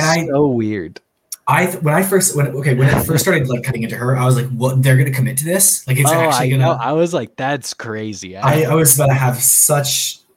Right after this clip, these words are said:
Speaker 1: oh man, kudos to them if they had done that.
Speaker 2: I know.
Speaker 1: Uh, and I was a little bit disappointed after that, and I had issue with that. Uh, and so I, I had just gotten over that. I had unpaused it, and,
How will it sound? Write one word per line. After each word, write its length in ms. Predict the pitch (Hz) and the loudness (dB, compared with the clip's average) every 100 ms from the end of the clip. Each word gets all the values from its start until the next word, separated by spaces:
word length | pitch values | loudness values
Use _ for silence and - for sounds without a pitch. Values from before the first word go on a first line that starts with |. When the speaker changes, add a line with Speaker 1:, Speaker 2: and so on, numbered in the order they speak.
| _ | _
Speaker 1:
oh 200 | 135 113 | -6 -6
man, 200 | 98 101 | -6 -10
kudos 320 | - 135 117 - | -2 0 2 0
to 60 | |
them 120 | 101 | -6
if 80 | 95 | -8
they 60 | 95 | -10
had 80 | 92 | -10
done 180 | 92 | -10
that. 180 | 90 85 _ - | -12 -16 _ -16
Speaker 2:
I 120 | 98 | -14
know. 160 | 95 98 | -12 -8
Speaker 1:
Uh, 280 | 98 104 - _ - | -6 -6 -10 _ -12
and 140 | 113 | -8
I 140 | 123 123 | -6 -2
was 80 | 127 | -2
a 40 | |
little 100 | 156 | -2
bit 80 | 147 | -2
disappointed 340 | 151 165 165 | -4 -2 0
after 160 | 131 131 | 0 -2
that, 240 | - - _ 110 | -6 -12 _ -12
and 80 | |
I 20 | 113 | -10
had 120 | 117 | -6
issue 160 | 117 127 | -6 -6
with 120 | 110 | -8
that. 200 | 92 90 _ - - _ _ | -10 -14 _ -20 -20 _ _
Uh, 200 | 117 117 120 | -2 0 0
and 80 | 131 | 2
so 80 | |
I, 220 | 131 131 131 | 4 6 4
I 20 | |
had 180 | 123 143 | 2 0
just 220 | 170 - | -2 0
gotten 160 | 180 | 0
over 140 | 175 160 | 0 0
that. 140 | 120 | 0
I 60 | 110 | -2
had 80 | 98 | -4
unpaused 540 | 123 131 127 110 107 | -2 0 0 0 -2
it, 160 | 98 98 _ _ _ - - | -6 -14 _ _ _ -20 -6
and, 520 | 120 120 120 117 117 | -2 0 0 -2 -4